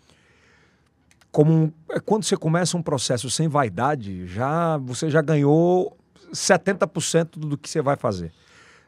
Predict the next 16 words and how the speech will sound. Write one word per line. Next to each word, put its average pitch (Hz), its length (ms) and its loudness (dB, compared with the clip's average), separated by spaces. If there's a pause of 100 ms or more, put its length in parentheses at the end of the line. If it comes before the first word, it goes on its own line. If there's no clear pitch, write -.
(120)
É, 131 120 0
porque 143 520 0 (180)
quando 143 220 0
você 151 100 -2
começa 156 320 0
um 160 40 -4
processo 139 420 -2
desse 120 180 -8
numa 123 100 -4
pasta 120 340 -4
tão 170 260 -6
foda 113 400 -6
que - 100 -10
é 104 40 -4
a - 20 -4
saúde, 104 520 -4